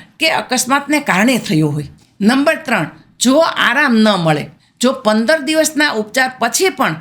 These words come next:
કોઈ સુધારો ન દેખાય, આ સંકેતો સૂચવે છે કે સમસ્યા ગંભીર છે અને તેને ડૉક્ટરના નિદાન અને ઉપચારની જરૂર છે. નિષ્કર્ષ,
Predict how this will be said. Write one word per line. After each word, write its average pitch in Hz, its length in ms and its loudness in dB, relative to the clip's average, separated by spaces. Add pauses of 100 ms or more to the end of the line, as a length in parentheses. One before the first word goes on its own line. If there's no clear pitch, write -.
(180)
કોઈ 220 160 2
સુધારો 196 500 0
ન 359 220 0
દેખાય, 175 400 -2 (300)
આ 247 300 0
સંકેતો 233 640 -2
સૂચવે 226 460 0
છે 190 180 0 (340)
કે 294 120 -2
સમસ્યા 214 640 0
ગંભીર 175 380 2
છે 156 180 -4 (420)
અને 190 180 2
તેને 202 280 -2
ડૉક્ટરના 196 520 0
નિદાન 226 440 0
અને 185 220 -2
ઉપચારની 202 440 -2
જરૂર 330 320 0
છે. 233 180 0 (400)
નિષ્કર્ષ, 214 520 2